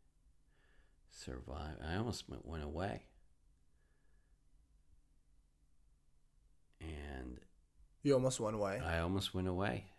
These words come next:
Speaker 1: I, uh, there was, there was, there was a few, few, few things. If they had, wouldn't have caught that stuff, uh, who knows what, what had happened.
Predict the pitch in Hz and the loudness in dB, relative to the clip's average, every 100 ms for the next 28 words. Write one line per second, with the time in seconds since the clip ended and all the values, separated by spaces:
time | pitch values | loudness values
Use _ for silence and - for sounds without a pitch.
0 | - 78 78 73 65 80 76 80 78 78 | -12 -6 -4 -4 -6 -6 -4 -4 -4 -6
1 | - 80 78 95 87 82 78 80 76 - | -6 -6 -6 -6 -8 -6 -6 -8 -8 -4
2 | 87 85 85 - 71 - - 92 92 92 | -2 -2 -6 -12 -18 -14 -2 2 2 2
3 | - - - 90 90 104 107 104 - - | -4 -10 -2 -2 0 2 2 0 -6 -2
4 | 90 90 - 95 90 90 90 - 98 92 | 0 0 -2 -2 -2 -2 -6 -2 2 2
5 | - 95 - - 95 98 - - - - | 2 -2 -2 -2 0 0 -4 -16 -20 -20
6 | - - - - - - - - 80 76 | -20 -20 -20 -20 -20 -20 -14 -6 -4 -4
7 | 69 78 - - 95 92 76 104 - 67 | -4 -4 -8 -4 0 2 2 -2 -4 -6
8 | 71 58 69 78 76 78 82 76 - 76 | -6 -6 -8 -6 -4 -2 -2 -4 -4 -6